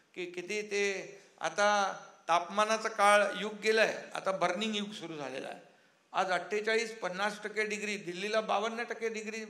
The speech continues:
अ, झालं. आपल्या महाराष्ट्रामध्ये अठ्ठेचाळीस डिग्री सेल्सिअस तापमान वाढू लागलं आणि त्यामुळे आपल्याला पर्यावरणचा समतोल राखायचा असेल, उद्या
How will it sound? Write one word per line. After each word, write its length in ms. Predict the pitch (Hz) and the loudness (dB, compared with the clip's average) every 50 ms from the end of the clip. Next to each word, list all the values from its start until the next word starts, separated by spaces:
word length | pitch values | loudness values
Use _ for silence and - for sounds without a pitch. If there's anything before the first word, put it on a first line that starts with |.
| 214 - | -12 -10
अ, 80 | 175 190 | -8 -8
झालं. 280 | 180 175 180 180 185 185 | -4 -2 -2 0 0 0
आपल्या 460 | 170 165 160 - 180 202 202 196 185 185 - - - - - - | 0 0 -2 -4 -2 0 0 0 0 -2 -8 -14 -18 -20 -14 -6
महाराष्ट्रामध्ये 840 | 151 156 165 185 208 220 220 208 208 208 208 202 208 208 208 202 - - - - - - | -2 2 4 4 6 4 4 2 0 -2 0 0 0 0 0 -2 -2 -6 -12 -16 -6 -4
अठ्ठेचाळीस 560 | 160 165 165 220 226 226 233 233 233 220 214 | -4 -2 0 -2 0 2 2 2 2 0 -2
डिग्री 280 | 202 202 196 196 202 | -4 -6 -4 -6 -6
सेल्सिअस 480 | 185 - 185 180 180 175 - 190 190 - - - - - - _ _ | -6 -4 -6 -6 -6 -6 -6 -6 -6 -8 -10 -14 -18 -20 -20 _ _
तापमान 460 | - 156 160 165 175 185 185 185 180 147 - - - - - _ _ _ - | 0 0 0 0 0 0 0 0 0 -2 -8 -14 -16 -20 -20 _ _ _ -6
वाढू 240 | 135 131 160 190 | -4 0 0 2
लागलं 400 | 202 185 165 143 135 135 135 135 135 - - - - - - - - | 4 4 4 2 0 -4 -6 -8 -10 -14 -18 -20 -20 -20 -20 -16 -8
आणि 160 | - 160 180 | -6 -6 -6
त्यामुळे 540 | 180 175 165 156 156 160 175 180 202 220 - - - - - - - _ _ _ | -4 -2 0 0 0 2 2 2 2 2 0 -4 -8 -14 -18 -20 -20 _ _ _
आपल्याला 380 | 143 131 - - 165 180 185 190 | -8 -8 -6 -2 0 0 0 0
पर्यावरणचा 1600 | 190 185 151 143 151 170 175 180 180 185 185 190 196 202 202 190 - - - - - - _ _ _ - - - - - 180 175 | 0 0 -2 -2 0 2 2 4 4 4 4 2 2 0 -4 -6 -10 -14 -20 -20 -20 -20 _ _ _ -14 -14 -12 -4 -2 0 0
समतोल 500 | 175 - 156 151 151 151 196 196 190 170 | 0 0 -4 -6 -4 -2 -2 -2 0 0
राखायचा 460 | 165 156 - 175 175 175 175 170 165 | 0 0 0 0 0 0 0 0 -2
असेल, 240 | 151 156 151 151 156 | -2 -2 -4 -6 -6
उद्या 420 | 156 170 170 196 208 214 214 208 | -6 -2 2 4 4 4 4 4